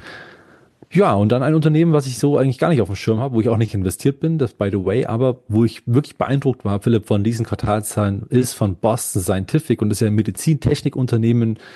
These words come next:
die, ich sag mal, wirklich eine große, breite Ba-, also wirklich eine Bandbreite an Produkten haben im medizinischen, äh, Sektor. Das sollte man sich erstmal anschauen, bevor man hier investiert, ganz klar.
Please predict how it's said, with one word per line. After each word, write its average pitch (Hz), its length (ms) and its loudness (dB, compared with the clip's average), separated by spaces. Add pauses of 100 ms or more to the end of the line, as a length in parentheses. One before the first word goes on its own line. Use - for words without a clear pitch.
(200)
die, 120 240 2
ich - 160 -8
sag 110 120 0
mal, 113 120 0
wirklich 117 160 0
eine 120 80 0
große, 120 420 0
breite 95 460 -4 (280)
Ba-, 92 140 -2
also 95 200 -2
wirklich 104 160 2
eine 98 100 2
Bandbreite 95 640 0
an 95 180 0
Produkten 101 560 -2
haben 95 340 -2
im 104 200 0
medizinischen, 98 640 0 (400)
äh, 101 160 2
Sektor. 107 400 2
Das 98 140 -2
sollte 113 200 2
man 101 140 0
sich 92 100 -4
erstmal 90 280 -4
anschauen, 117 420 0
bevor 113 220 -2
man 107 120 0
hier 107 120 2
investiert, 98 500 -2
ganz 98 180 -4
klar. 120 320 -2